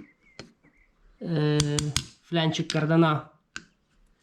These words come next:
І щоб диск тормозний зняти, так його не просилити, він зсередини закручується болтами. Потрібно зняти, розкрутити болт і зняти цей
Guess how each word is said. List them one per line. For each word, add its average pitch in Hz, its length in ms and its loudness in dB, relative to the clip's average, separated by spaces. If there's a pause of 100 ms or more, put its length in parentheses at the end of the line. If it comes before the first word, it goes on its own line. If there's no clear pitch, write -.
(760)
І 139 40 -10
щоб 147 300 0
диск 185 360 4
тормозний 170 500 4
зняти, 180 560 2 (3500)
так 143 220 -2
його 143 180 2
не 147 120 2
просилити, 143 680 -2 (520)
він 139 180 4
зсередини 151 560 0
закручується 120 760 -6
болтами. 113 400 -6 (680)
Потрібно 190 380 2
зняти, 160 460 2 (320)
розкрутити 147 560 0
болт 226 380 2 (460)
і 113 80 -10
зняти 180 340 2
цей 160 300 0